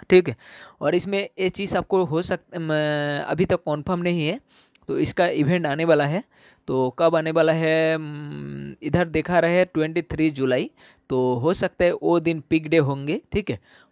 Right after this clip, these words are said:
और आपको देखने को हो सकता है कि टू नाइट अपडेट में आपको देखने को मिलेंगे, और इसके बहुत बढ़िया इवेंट है। तो इसमें फिर से आया है, पहले टाइम आया था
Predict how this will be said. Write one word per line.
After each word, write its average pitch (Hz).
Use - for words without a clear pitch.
और 120
आपको 196
देखने 190
को 202
हो 175
सकता 190
है 185
कि 185
टू 170
नाइट 175
अपडेट 165
में 180
आपको 165
देखने 151
को 165
मिलेंगे, 156
और 143
इसके 170
बहुत 147
बढ़िया 151
इवेंट 143
है। 165
तो 151
इसमें 151
फिर 151
से 180
आया 143
है, 151
पहले 147
टाइम 143
आया 131
था -